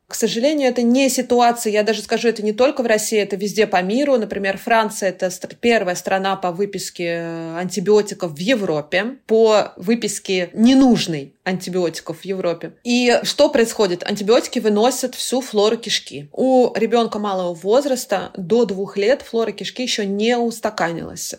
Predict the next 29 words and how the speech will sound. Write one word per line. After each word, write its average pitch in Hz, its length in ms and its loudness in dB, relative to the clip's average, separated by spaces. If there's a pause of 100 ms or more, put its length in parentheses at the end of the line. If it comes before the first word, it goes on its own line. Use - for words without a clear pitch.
Плюс, 262 460 -2
э, 202 280 2
дети 247 560 0
на 208 300 -2
грудном 202 420 -2
вскармливании 196 800 -4
все-таки 254 420 -4
большей 214 420 0
частью, 208 540 -4
примерно 214 720 0
подавляющее 208 580 2
большинство 196 440 -6
до 220 200 2
шести 214 340 -4
месяцев 196 680 -4
на 196 140 -6
грудном 175 280 -8
вскармливании, 254 420 -2
соответственно, 202 560 -2 (240)
весь 240 440 0
их 233 460 -2
микробиом 202 920 0
в - 80 -20
кишечнике 233 880 -4
состоит 196 460 -2
из 175 140 -8
бифидолактобактерий. 196 1300 0
У 226 60 -2
них 254 320 0